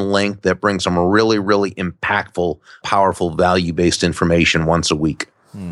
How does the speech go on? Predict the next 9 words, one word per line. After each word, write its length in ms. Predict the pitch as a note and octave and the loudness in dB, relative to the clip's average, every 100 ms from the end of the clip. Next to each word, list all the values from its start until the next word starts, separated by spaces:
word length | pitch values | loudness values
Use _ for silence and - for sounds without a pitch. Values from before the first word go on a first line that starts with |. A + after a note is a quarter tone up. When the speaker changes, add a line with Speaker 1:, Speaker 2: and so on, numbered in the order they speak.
| E2+ | -4
Speaker 2:
Well, 140 | G2+ G#2+ | 0 0
if 60 | |
it's 120 | F#2 | 0
anything 300 | C#3 C3+ B2 | -2 0 0
like 160 | A#2+ A2 | 0 0
this 180 | A2+ - | -2 -2
conversation, 760 | A2+ G2+ G2+ G#2+ G2 - F2 | -2 -2 0 0 0 -2 -4
I'm 220 | F#2 G2+ G#2 | -2 0 0
sure 520 | - C3+ A2+ F#2 | 0 4 4 2